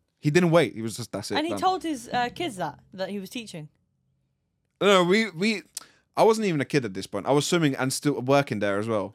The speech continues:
Speaker 2: Okay.
Speaker 1: And, like, we was on a friend basis more than anything at that point.
Speaker 2: And it taught you something.
Speaker 1: And I was just like, "That's a good point." So, yeah, make sure you know what you want out of a relationship
Speaker 2: Mm.
Speaker 1: and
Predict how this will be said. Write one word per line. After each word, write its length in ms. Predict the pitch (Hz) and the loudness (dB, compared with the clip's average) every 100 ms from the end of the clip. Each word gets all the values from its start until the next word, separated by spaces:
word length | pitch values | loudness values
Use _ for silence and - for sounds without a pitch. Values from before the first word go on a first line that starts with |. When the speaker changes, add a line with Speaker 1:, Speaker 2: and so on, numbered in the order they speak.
| - | -4
Speaker 2:
Okay. 200 | 277 277 | -2 0
Speaker 1:
And, 100 | 131 | 0
like, 160 | 127 | 2
we 100 | 139 | 4
was 200 | 139 123 - - | 4 2 -8 -8
on 80 | 120 | -6
a 60 | |
friend 400 | 113 - 127 110 | -2 0 0 0
basis 420 | 98 95 - 90 107 | -4 -4 -4 -10 -8
more 220 | 104 95 | -8 -8
than 160 | 95 | -8
anything 420 | 92 90 87 90 92 - | -8 -8 -10 -12 -14 -10
at 60 | |
that 160 | 101 90 | -8 -6
point. 200 | 98 82 | -8 -10
Speaker 2:
And 160 | - 226 | -8 -6
it 120 | 226 | -6
taught 180 | 233 254 | -4 -6
you 120 | 208 | -6
something. 400 | 208 185 160 160 - _ | -10 -10 -12 -16 -20 _
Speaker 1:
And 120 | 120 135 | 0 2
I 60 | |
was 120 | 131 | 2
just 160 | 131 120 | -2 -2
like, 260 | 113 104 - _ _ _ _ _ _ _ _ _ | -4 -4 -10 _ _ _ _ _ _ _ _ _
"That's 200 | - 120 | -16 -14
a 40 | - | -12
good 280 | 127 123 - | -10 -10 -10
point." 460 | - 104 90 - - _ _ _ - | -12 -10 -10 -12 -20 _ _ _ -12
So, 440 | 101 127 117 117 - _ - | -2 0 2 -2 -6 _ -6
yeah, 240 | 117 92 - - | -4 -4 -8 -2
make 200 | 151 185 | 0 4
sure 160 | 208 | 4
you 120 | 190 | 4
know 280 | 151 151 156 | 4 4 6
what 160 | 143 135 | 6 4
you 80 | 131 | 2
want 140 | 135 | 2
out 180 | 131 131 | 4 2
of 60 | |
a 20 | 123 | 2
relationship 600 | 131 131 151 160 208 _ | 0 0 -2 0 0 _
Speaker 2:
Mm. 280 | 233 240 202 - | -12 -10 -10 -2
Speaker 1:
and 360 | 123 120 120 | 0 0 -4